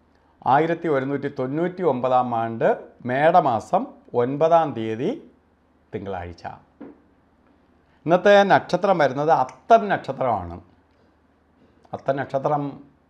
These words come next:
നക്ഷത്രങ്ങളിൽ വെച്ച് പൂർണ്ണ നക്ഷത്രമാണ്. അപ്പോൾ നക്ഷത്രങ്ങൾ കാലറ്റന,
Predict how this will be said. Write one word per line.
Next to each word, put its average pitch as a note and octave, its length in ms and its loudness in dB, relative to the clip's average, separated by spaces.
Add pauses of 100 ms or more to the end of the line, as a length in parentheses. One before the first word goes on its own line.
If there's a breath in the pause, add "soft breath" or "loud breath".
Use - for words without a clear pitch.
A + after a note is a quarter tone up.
(140)
നക്ഷത്രങ്ങളിൽ C#3+ 680 -4
വെച്ച് C3+ 380 -4 (480 loud breath)
പൂർണ്ണ G3+ 500 0
നക്ഷത്രമാണ്. A#2 720 -2 (2250)
അപ്പോൾ B2+ 440 2
നക്ഷത്രങ്ങൾ C#3+ 760 -2 (960)
കാലറ്റന, C#3 800 0